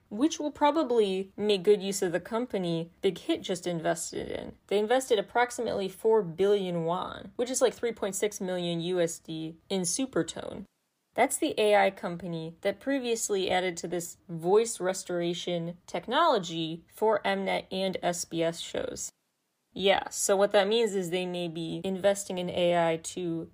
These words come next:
restore voices of early generation K-pop acts or something like that. Or just do hologram type things. Look, they're just advancing in the tech world, okay?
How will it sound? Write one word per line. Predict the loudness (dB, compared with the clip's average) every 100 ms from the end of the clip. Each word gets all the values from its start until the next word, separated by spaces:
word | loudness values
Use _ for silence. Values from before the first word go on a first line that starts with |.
| _
restore | -2 0 4 6 8
voices | 6 2 2 -2 0
of | 0 0 -2 0
early | 4 6 6 4
generation | 2 -2 0 -2 -2 -4 -8
K-pop | -6 -6 -2 -4 -2
acts | -2 -4 -8 -16 -16 _
or | -8
something | -4 -6 -4 -4
like | -4 -4 -10
that. | -12 -14 -20 -16 -4
Or | 0
just | 0 -2
do | -4
hologram | 2 2 4 2 0 -2
type | -2 -4 -4 _
things. | -2 0 -2 -4 -8 -12 _ _
Look, | 2 2
they're | 4 4
just | 4 -2
advancing | -2 -2 -2 -2 -2
in | -2
the | -2
tech | -2 -6 -4
world, | -4 -2
okay? | -2 0 0 0